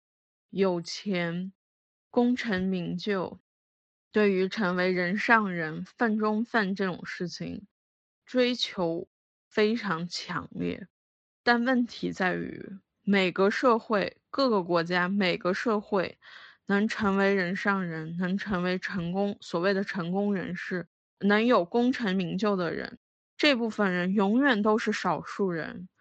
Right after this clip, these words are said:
成功的人永远都是小概率事件，而国人把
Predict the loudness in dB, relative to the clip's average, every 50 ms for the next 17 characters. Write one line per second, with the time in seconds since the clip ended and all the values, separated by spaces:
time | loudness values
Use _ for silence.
0 | _ _ _ _ _ _ _ -6 0 2 4 4 4 4 4 4 4 2 2 2
1 | 2 2 2 2 0 -2 -2 -2 0 0 2 2 2 4 4 4 4 2 2 0
2 | 0 -2 -2 -2 -4 -2 -2 -4 -4 -6 -8 -4 0 0 2 0 2 4 6 6
3 | 6 6 4 0 -2 -2 -4 -4 -4 -6 -6 -6 -8 -8 -8 -8 -10 -14 _ _
4 | -20 -20 -20 -8 _ 4 6 6 6 6 4 6 6 6 6 6 4 2 2 2
5 | 4 4 2 2